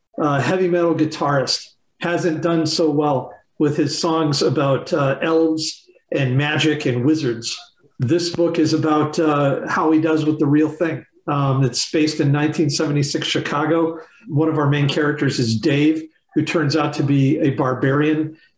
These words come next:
And in our magical world,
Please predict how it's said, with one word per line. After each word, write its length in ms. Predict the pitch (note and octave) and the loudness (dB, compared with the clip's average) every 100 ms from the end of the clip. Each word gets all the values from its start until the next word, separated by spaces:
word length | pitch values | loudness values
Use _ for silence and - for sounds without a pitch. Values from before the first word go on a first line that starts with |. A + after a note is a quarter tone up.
| - | -4
And 360 | C#3+ C#3 C3+ C#3 | -2 2 2 2
in 280 | E3 D3 | 2 0
our 680 | - D#3+ F#3 F#3 E3 - - _ - | 0 0 2 2 2 0 -6 _ -6
magical 540 | C3+ D3 D3 D3+ E3 | -2 0 0 0 0
world, 520 | D3 F3 C#3 D3+ - | 2 2 2 -2 -8